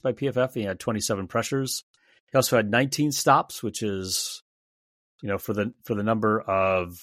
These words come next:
snaps he had, is quite good. Um, and he had very similar grades by P F F in most defensive measures, kind of in the,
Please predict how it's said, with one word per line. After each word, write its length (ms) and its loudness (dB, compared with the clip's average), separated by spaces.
snaps 380 0
he 80 -4
had, 260 2
is 200 -6
quite 240 -2
good. 300 -2
Um, 460 2
and 220 2
he 80 2
had 140 6
very 160 6
similar 280 2
grades 260 6
by 120 0
P 160 -4
F 80 -2
F 140 -2
in 160 -2
most 260 4
defensive 380 -4
measures, 380 -6
kind 200 -4
of 120 -4
in 120 -6
the, 220 -4